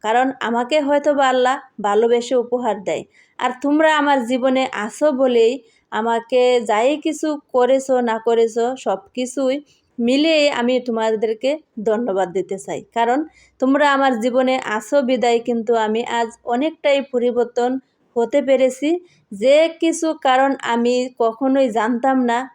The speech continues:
যেগুলো আমি কখনোই শিখিনি, সেগুলো কিন্তু আজ আমি শিখতে পেরেছি। আমি অনেক কিছু কিন্তু এখন বুঝতে শিখেছি। এখন দুঃখ কষ্ট সুখ শান্তি যাই কিছু হোক না কেন, আমি সব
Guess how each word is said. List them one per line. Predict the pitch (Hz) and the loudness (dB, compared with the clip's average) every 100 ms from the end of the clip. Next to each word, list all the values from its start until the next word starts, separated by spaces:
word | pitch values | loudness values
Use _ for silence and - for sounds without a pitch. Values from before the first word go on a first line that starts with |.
| 208 | -4
যেগুলো | 240 254 285 285 | -2 0 0 0
আমি | 277 269 269 | 0 0 -2
কখনোই | 254 269 254 240 - | -2 -2 -2 -2 -4
শিখিনি, | 277 294 320 262 311 - _ _ | -4 -2 0 0 -2 -6 _ _
সেগুলো | - 285 302 339 339 330 | -4 -2 2 2 2 2
কিন্তু | 294 262 285 - 220 | -2 0 -2 -2 -2
আজ | 220 226 | -2 0
আমি | 226 277 320 - | 0 -4 -6 -12
শিখতে | - 302 - 302 | -6 -6 -2 0
পেরেছি। | 240 226 220 - 285 339 - _ - | 2 2 2 0 -2 -2 -6 _ -6
আমি | 240 294 - 247 | 0 0 0 0
অনেক | 285 330 | 0 -2
কিছু | 311 302 302 | -4 -4 -4
কিন্তু | 294 269 269 254 | -2 -2 0 0
এখন | 233 233 269 _ 202 196 | 2 -2 -4 _ -10 -4
বুঝতে | 247 - 302 285 | -4 -4 -6 0
শিখেছি। | 233 208 214 - 185 - _ _ - | 0 0 -4 -4 -6 -8 _ _ -8
এখন | 254 262 320 339 339 240 | -4 -2 0 2 2 2
দুঃখ | 262 269 302 285 | -2 0 0 2
কষ্ট | 285 285 - 285 277 | 0 0 0 0 2
সুখ | 247 262 254 - | 0 0 0 -4
শান্তি | 254 247 240 254 226 | -2 -2 -2 -4 0
যাই | 202 269 302 | 0 0 0
কিছু | 330 330 277 | -2 0 0
হোক | 269 262 | 0 -2
না | 262 | -2
কেন, | 254 226 294 - _ - 233 | -2 -2 -4 -8 _ -6 -2
আমি | 277 302 | 0 0
সব | 285 | 0